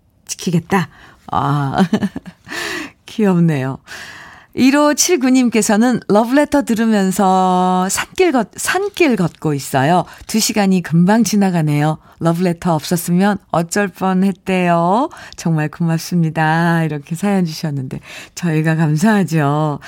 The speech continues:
산길 걷는데 친구 해드릴게요. 내일도요, 모레도요. 네, 감사합니다.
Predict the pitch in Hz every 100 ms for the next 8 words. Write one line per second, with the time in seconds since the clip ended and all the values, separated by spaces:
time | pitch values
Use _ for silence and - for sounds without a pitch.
0 | - - - 247 214 202 180 143 135 139
1 | 139 - 269 202 196 196 185 156 151 -
2 | 143 139 139 139 - 165 151 131 123 117
3 | 120 131 143 143 127 - 92 - 165 -
4 | 156 127 123 - - - - - - 175
5 | 170 196 165 156 185 254